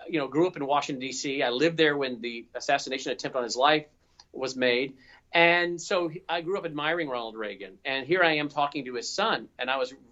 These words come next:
r-, really pleased about that, that he was interviewing me about my book, Cradle to College. I was on for a whole, uh, forty-five plus minutes, and his producer, Paul, who, um, I became very good friends with, uh, said to me after we went off the air,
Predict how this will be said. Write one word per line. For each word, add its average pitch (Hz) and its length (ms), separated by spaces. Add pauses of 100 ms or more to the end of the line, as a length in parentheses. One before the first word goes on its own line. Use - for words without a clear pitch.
(200)
r-, 151 160
really 151 300
pleased 151 380
about 104 220
that, 104 340
that 120 120
he 135 60
was 123 160
interviewing 127 380
me 117 80
about 113 200
my 120 120
book, 110 180
Cradle 104 280
to - 40
College. 123 480 (640)
I 156 200
was 160 140
on 202 160
for 214 120
a 165 80
whole, 165 460
uh, 123 200
forty-five 160 680
plus 135 260
minutes, 135 400
and 131 100
his 127 120
producer, 156 480
Paul, 143 500 (360)
who, 139 360
um, 113 500
I 117 160
became 120 300
very 151 180
good 131 180
friends 120 220
with, 117 260 (300)
uh, 131 220
said 151 260
to 147 80
me 131 380
after 127 180
we 131 80
went 123 140
off 110 80
the 131 160
air, 156 260